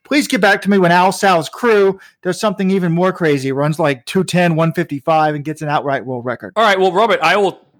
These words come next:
Speaker 2: counter with this then. Sifan Hassan, her last two races, she's run eight eighteen for three thousand meters and four twelve for the mile, which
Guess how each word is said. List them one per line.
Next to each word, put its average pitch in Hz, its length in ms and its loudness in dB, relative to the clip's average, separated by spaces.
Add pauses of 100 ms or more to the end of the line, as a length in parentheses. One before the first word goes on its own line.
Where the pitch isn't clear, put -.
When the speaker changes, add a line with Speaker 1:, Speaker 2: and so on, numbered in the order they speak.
(240)
Speaker 2:
counter 160 300 -2
with 143 180 -6
this 208 240 -4
then. 113 240 -6
Sifan 196 420 -2
Hassan, 180 340 -2
her 156 100 -2
last 156 360 -2
two 180 160 -6
races, 143 580 -8
she's 131 240 -10
run 135 320 -2
eight 175 220 -4
eighteen 147 640 -6 (400)
for 143 240 0
three 156 220 -2
thousand 139 420 -2
meters 127 500 -6 (380)
and 131 500 0 (640)
four 160 240 -2
twelve 165 320 0
for 165 60 -4
the 151 80 -4
mile, 139 420 0
which 135 260 -8